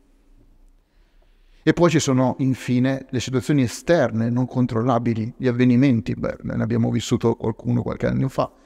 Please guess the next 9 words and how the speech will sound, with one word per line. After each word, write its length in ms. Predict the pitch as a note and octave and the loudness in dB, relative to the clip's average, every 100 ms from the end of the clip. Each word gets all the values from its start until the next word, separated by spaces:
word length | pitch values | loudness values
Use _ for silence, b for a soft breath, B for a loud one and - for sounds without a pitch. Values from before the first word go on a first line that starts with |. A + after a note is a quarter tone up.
| b | b
cioè 160 | - D#3 | -6 0
cose 240 | F3+ C#3 | 2 2
che 100 | B2+ | 0
capitano, 720 | E3 - - - - D#3 G3+ G#3+ B B | -2 0 -2 -2 2 2 2 -2 B B
che 120 | D3+ | 0
nessuno 720 | C#3+ D3 B2+ - - G#3 G3 | 2 0 -2 -6 -2 0 2
aveva 300 | C3+ C#3 C#3+ | 2 2 2
mai 380 | C3+ D3 F#3+ G3 | 2 2 4 4
ipotizzato 840 | D3 C#3+ C#3 C#3+ B2 D3+ D#3 B2+ | 2 0 -2 -2 2 4 4 0